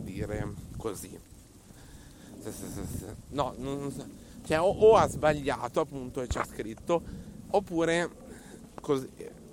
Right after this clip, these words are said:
o ha sbagliato e ci ha scritto e non voleva risponderci, ma era un se, se, se domani devi chiedere quello, eccetera, eccetera,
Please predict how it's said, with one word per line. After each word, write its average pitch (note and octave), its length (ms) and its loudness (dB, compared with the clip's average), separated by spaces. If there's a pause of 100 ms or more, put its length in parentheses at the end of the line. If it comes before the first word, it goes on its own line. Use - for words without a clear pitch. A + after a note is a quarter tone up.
o G3+ 140 8
ha E3 140 8
sbagliato A#2+ 720 -2
e G#2 80 -4
ci - 80 -12
ha A#2 40 -4
scritto A#2 640 -4 (260)
e C3+ 100 -6
non A#2 160 -6
voleva A#2 280 0
risponderci, A#2 640 -6
ma A2+ 100 -4
era A2 160 -4
un G#2+ 140 -6
se, A#2 280 -4 (120)
se, A#2+ 360 -6
se - 220 -6
domani A#2+ 460 -2 (380)
devi A#2 180 -4
chiedere A#2+ 380 -6
quello, A#2 320 -2
eccetera, C3+ 400 -4
eccetera, D#3+ 520 0